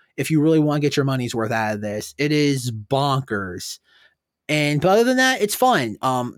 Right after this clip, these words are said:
definitely, if you do build this lightsaber, keep in mind that certain colors of the crystals are only available for purchase outside the experience.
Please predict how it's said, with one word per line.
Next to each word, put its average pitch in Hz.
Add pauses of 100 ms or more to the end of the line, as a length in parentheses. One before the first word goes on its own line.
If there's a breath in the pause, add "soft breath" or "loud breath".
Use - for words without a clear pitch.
(120)
definitely, 175
if -
you 151
do 156
build 160
this 160
lightsaber, 165
keep 139
in 147
mind 143
that 127
certain 147
colors 151
of 135
the 135
crystals 156
are -
only 139
available 131
for 131
purchase 135
outside 127
the 123
experience. 151